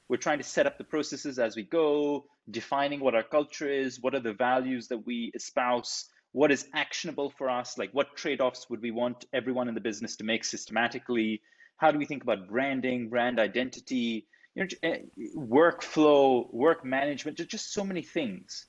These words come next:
you know, tools that we use. The, the list goes on, right? This is all about building a company. And if we just suddenly triple the size of the team,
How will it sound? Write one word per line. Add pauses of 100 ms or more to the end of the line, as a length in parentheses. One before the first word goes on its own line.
you
know,
tools
that
we
use.
The,
the
list
goes
on,
right?
This
is
all
about
building
a
company. (680)
And
if
we
just
suddenly
triple
the
size
of
the
team,